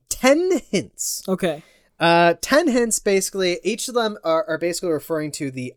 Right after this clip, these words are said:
Speaker 1: item that basically I want you to guess what it is.
Speaker 2: Okay.
Speaker 1: So, like, let's say if I'm thinking about the color red, and I'd give you ten hints, the answer, of course, ultimately being red.
Speaker 2: Yeah, gate number ten will be the word red.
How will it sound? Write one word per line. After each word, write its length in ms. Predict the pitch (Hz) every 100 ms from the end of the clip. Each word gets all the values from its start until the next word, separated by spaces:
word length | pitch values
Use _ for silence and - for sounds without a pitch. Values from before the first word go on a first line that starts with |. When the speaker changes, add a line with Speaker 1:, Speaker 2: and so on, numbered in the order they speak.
| -
Speaker 1:
item 380 | 151 165 165 147
that 240 | 131 -
basically 320 | 123 120 127
I 80 | 110
want 280 | 113 123 -
you 60 |
to 80 | 117 104 -
guess 280 | 127 -
what 80 | 101
it 80 | 98 -
is. 380 | 156 90 - -
Speaker 2:
Okay. 320 | 202 185 160 139
Speaker 1:
So, 140 | 196
like, 160 | 190 185
let's 180 | 233 -
say 160 | 254 254
if 140 | 165 175
I'm 160 | 175
thinking 200 | 175 165
about 200 | 151 151
the 80 | -
color 320 | - 117 117
red, 420 | 143 190 147 151 - _ _
and 100 | 156
I'd 140 | 156 139
give 140 | 156
you 60 | 147
ten 360 | - 190 185 170
hints, 360 | 170 139 113
the 140 | - 123
answer, 320 | 131 123 123
of 100 | 110
course, 380 | - 117 107 - -
ultimately 300 | 123 117 107
being 300 | 101 90 107
red. 260 | 151 - - _
Speaker 2:
Yeah, 160 | 180 156
gate 240 | 196 233
number 180 | 220 208
ten 280 | - 185 180
will 120 | 175
be 240 | 170 160
the 140 | 160 151
word 280 | 147 151
red. 300 | 147 139 123